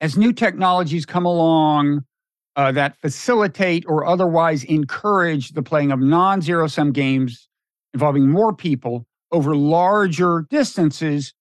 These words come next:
you get a growth in the degree and scope of human social organization. Uh, that's n-, certainly not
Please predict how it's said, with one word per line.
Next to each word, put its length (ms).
you 280
get 400
a 140
growth 540
in 200
the 320
degree 580
and 180
scope 560
of 300
human 640
social 600
organization. 1300
Uh, 160
that's 280
n-, 220
certainly 440
not 300